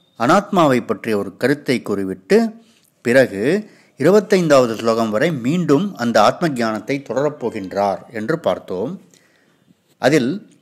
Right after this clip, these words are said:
பதினான்காவது ஸ்லோகத்தின் முதல் வரியை சென்ற பகுதியில் பார்த்தோம்.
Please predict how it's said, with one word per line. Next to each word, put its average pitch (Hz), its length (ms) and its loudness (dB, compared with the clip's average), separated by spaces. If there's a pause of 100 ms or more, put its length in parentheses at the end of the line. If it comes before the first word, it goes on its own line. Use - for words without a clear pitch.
(380)
பதினான்காவது 185 640 2
ஸ்லோகத்தின் 117 640 0
முதல் 127 220 2
வரியை 127 400 2
சென்ற 165 320 0
பகுதியில் 110 420 -2
பார்த்தோம். 90 520 -6